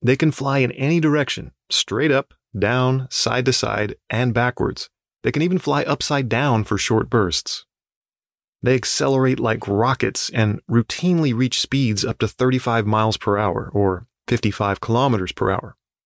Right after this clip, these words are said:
When they dive, hummingbirds can even get up to speeds of over fifty miles per hour, which is about eighty kilometers per hour. With respect to maneuverability,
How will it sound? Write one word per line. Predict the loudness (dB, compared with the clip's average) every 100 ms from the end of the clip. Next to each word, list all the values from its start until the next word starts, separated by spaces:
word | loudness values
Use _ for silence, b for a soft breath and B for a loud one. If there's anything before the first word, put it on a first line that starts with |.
| _ _ _ _ _ _ _
When | 0 2
they | 0
dive, | 0 0 2 2 0 -2 -4
hummingbirds | -2 0 2 0 -2
can | -6
even | -4 -2 0 0
get | 0 0
up | 0
to | -2
speeds | -2 0 0
of | 0
over | -2 -2 0
fifty | 0 0 0 0
miles | 0 0 -2
per | -2 -2
hour, | -2 -8 -14 _ _
which | 0
is | 0
about | 0 -2
eighty | 0 0 0
kilometers | -2 -2 0 -2
per | -2 0 0
hour. | -2 -8 -18 _ _ _ _ _ _ _ _ _ _ _
With | -2 2
respect | 0 0 -2 -2 -2
to | 0 2
maneuverability, | 2 2 2 0 0 2 2 2 0